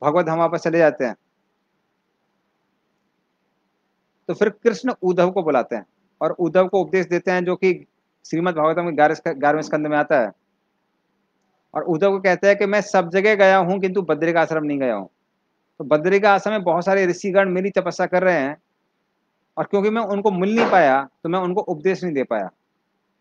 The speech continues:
तो मैं आपको कुछ उपदेश दे रहा हूं, वो आप जाकर बद्रिका आश्रम में जाकर उन साधु सन्यासियों को जाकर बोलिए।" इस तरह से उद्धव को भेज देते हैं।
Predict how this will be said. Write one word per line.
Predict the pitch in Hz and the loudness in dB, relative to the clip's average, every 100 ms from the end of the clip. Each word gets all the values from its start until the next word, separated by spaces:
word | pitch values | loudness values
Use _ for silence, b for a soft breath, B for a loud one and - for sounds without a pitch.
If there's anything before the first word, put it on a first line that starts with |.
| _ _ - | _ _ -8
तो | |
मैं | 143 175 208 | -4 -2 0
आपको | 190 185 - 190 | 2 0 0 -2
कुछ | 185 | -4
उपदेश | - 156 156 165 | -6 -6 -2 -2
दे | 151 | 0
रहा | 156 160 | 0 0
हूं, | 175 | 0
वो | |
आप | 160 156 - | 2 2 -2
जाकर | 151 143 156 165 135 147 - _ _ _ 220 | -2 2 4 4 2 0 -12 _ _ _ -6
बद्रिका | 143 135 156 165 165 | -4 -2 -2 0 0
आश्रम | 175 165 147 170 | 0 -2 -2 -6
में | 160 160 | -4 -2
जाकर | 151 170 | 0 0
उन | 175 170 185 185 _ _ - | -2 -4 -6 -8 _ _ -6
साधु | 156 147 165 | 0 0 0
सन्यासियों | 170 147 143 147 151 | -2 -4 -4 -6 -6
को | |
जाकर | 143 135 | -6 -6
बोलिए।" | 123 107 101 90 _ _ _ _ _ _ _ _ _ _ _ _ | -6 -8 -8 -14 _ _ _ _ _ _ _ _ _ _ _ _
इस | 135 | -6
तरह | 170 165 | -2 -2
से | 143 | -4
उद्धव | 156 151 165 | -4 -2 -2
को | 175 180 | 0 -2
भेज | 156 147 | 0 -2
देते | 156 170 | -2 -4
हैं। | 165 | -8